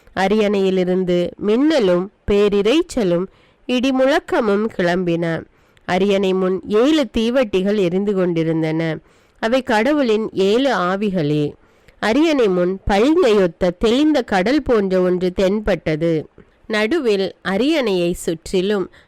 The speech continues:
நான்கு உயிர்கள் காணப்பட்டன. முன்புறமும் பின்புறமும் அவற்றுக்கு கண்கள் இருந்தன.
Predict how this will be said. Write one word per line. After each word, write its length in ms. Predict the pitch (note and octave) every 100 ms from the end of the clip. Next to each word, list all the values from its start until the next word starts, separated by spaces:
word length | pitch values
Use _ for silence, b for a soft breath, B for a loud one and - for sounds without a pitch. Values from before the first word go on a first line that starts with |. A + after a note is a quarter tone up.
| b
நான்கு 540 | G3 G#3+ D4+ E4 C4+
உயிர்கள் 420 | G#3 G3 F#3 F3 F#3 G#3+
காணப்பட்டன. 880 | E3 E3+ E3+ E3 D#3 D#3+ E3+ E3 - b b b
முன்புறமும் 840 | G3+ G3 G3 G#3 G3 F#3+ F#3+ F#3+ F#3+ -
பின்புறமும் 800 | A3+ C#4+ D4+ B3 G3 F3+ F3+ -
அவற்றுக்கு 640 | G3+ G3+ - G#3+ F#3 F#3+
கண்கள் 540 | - F#3 A3+ C4+ F#3+ F#3+
இருந்தன. 720 | E3 E3 E3 D#3+ E3 E3